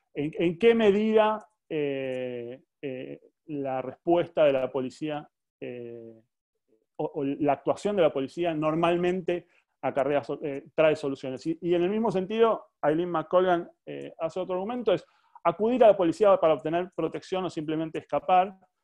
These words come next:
pueden no constituir alternativas adecuadas al uso de la fuerza, ya que puede haber experiencia de que son puramente temporarias. Es decir,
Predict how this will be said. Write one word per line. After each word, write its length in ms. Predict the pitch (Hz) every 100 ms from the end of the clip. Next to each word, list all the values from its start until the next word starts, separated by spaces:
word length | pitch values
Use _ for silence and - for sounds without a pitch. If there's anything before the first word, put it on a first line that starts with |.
| _ _
pueden 240 | 233 214
no 140 | 226 247
constituir 420 | 214 190 233 233
alternativas 640 | 156 143 135 127 151 135
adecuadas 480 | 127 123 151 151 139
al 100 | 127
uso 180 | 139 135
de 40 |
la 80 | 131
fuerza, 320 | - 135 143
ya 160 | - 143
que 80 |
puede 240 | 139 196 190
haber 180 | 165 175
experiencia 520 | 170 156 165 175 180
de 80 | 135
que 80 |
son 200 | 127 147 147
puramente 500 | 160 147 147 143 131
temporarias. 600 | 120 120 123 110 107 110
Es 60 | 151
decir, 280 | 147 160